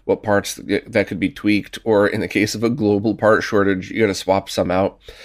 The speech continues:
But I will go through the changes in this revision. The number one biggest change is that it now comes with an injection molded plastic case designed by Todd from Retrofrog,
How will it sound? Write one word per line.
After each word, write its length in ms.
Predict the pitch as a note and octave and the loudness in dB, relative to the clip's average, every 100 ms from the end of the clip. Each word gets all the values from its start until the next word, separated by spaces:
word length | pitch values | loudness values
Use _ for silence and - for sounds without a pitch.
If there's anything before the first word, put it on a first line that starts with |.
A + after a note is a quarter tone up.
| - - | -10 2
But 140 | D#3+ | 4
I 60 | D#3 | 6
will 180 | F#3 G3+ | 6 6
go 180 | F#3+ | 4
through 240 | F3+ F#3+ D#3+ | 2 2 2
the 40 | |
changes 440 | B2+ B2+ A#2 G#2+ F#2 | 2 2 2 0 -4
in 100 | F#2 | -4
this 220 | F2 - | -6 -6
revision. 440 | E2+ F2+ - F2+ - - - _ - | -2 -2 -2 -12 -14 -20 -20 _ -2
The 100 | A#2+ | 4
number 280 | E3 F#3+ | 4 6
one 220 | F3+ F3 C3+ | 6 6 6
biggest 340 | E3 C3 - | 2 0 -2
change 400 | - F2 F#2+ F#2 | -2 0 -2 -2
is 140 | G2 | -4
that 120 | G#2+ G#2 | 0 0
it 120 | F#2 | 2
now 180 | A2 B2+ | 2 2
comes 400 | - B2 B2 A2+ | 0 -2 0 -2
with 160 | A2 - | -4 -4
an 100 | G#2 | -4
injection 580 | G2 F#2+ A#2 - B2 A#2+ | -4 -2 -4 -4 -4 0
molded 380 | G#2+ A2+ G#2 | 2 2 -2
plastic 460 | - G2 G2 - - | -2 -2 -2 -6 -8
case 400 | - D3 A#2 - - - - | 0 0 0 -8 -14 -20 -4
designed 400 | B2+ A2 A2 G#2 | 0 2 2 2
by 200 | F#2 F#2 | 0 0
Todd 340 | A#2 A2 G#2 | 2 2 2
from 160 | G#2+ - | -2 -2
Retrofrog, 760 | A2 - E2 - - D2+ - | 0 0 -2 -2 -2 -2 -4